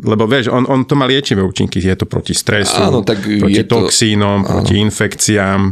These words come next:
Speaker 1: je to aj prevencia proti rakoviny. Takže podľa mňa to má dobré efekty.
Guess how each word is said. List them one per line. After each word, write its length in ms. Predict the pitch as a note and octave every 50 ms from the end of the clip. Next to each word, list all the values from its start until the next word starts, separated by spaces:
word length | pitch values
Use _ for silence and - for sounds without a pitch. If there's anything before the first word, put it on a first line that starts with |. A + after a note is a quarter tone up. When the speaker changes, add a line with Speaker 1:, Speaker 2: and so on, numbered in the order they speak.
| G2 - _ _ _
Speaker 1:
je 80 | - F#2+
to 160 | - G#2+ G2+
aj 80 | F#2+
prevencia 400 | - G2 G2 G2+ F#2+ E2+ - G2+
proti 320 | F2+ - F#2 F#2 - F#2+ F#2
rakoviny. 720 | G2 G2 - - G2+ G2+ G2+ G2 G2 G2 G2 - _ _
Takže 480 | - - G#2 G#2 A2 G#2 F#2+ - _ _ _ _ _ - -
podľa 200 | - A2+ A#2 A#2
mňa 100 | A2+ A2 A2 -
to 80 | A2+
má 240 | A2 A2 A2 A2 A2 A2+ A2+ C#3 C#3+ C#3 A#2
dobré 320 | A2+ A#2 B2 A#2 - G2 F#2+
efekty. 400 | - - A#2 A2+ - - A#2